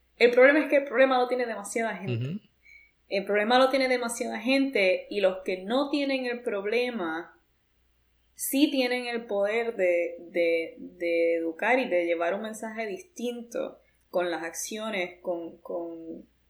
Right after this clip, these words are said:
Speaker 1: con lo que dicen. Eh, yo entiendo de sobremanera la reacción del, de la gente,
Speaker 2: Ujú.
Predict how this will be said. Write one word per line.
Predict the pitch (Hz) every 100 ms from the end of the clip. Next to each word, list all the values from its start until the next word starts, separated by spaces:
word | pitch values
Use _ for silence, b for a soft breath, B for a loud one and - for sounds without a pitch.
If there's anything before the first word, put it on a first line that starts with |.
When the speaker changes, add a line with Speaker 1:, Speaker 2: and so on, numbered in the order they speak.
| _
Speaker 1:
con | 190 175
lo | 175
que | 175 160
dicen. | 175 226 226 165 160 165 170 _ _ _ _ _ -
Eh, | 180 175 175 170 190
yo | 190
entiendo | 214 269 - 175 165 165 202 190 180 180 180 - _ _ _ _
de | 170 180
sobremanera | 170 - 165 151 147 147 147 165 214 - -
la | 165 156
reacción | 160 147 143 - - 160 151 160
del, | 190 196 -
de | 170
la | 156 -
gente, | - 147 139 110
Speaker 2:
Ujú. | 135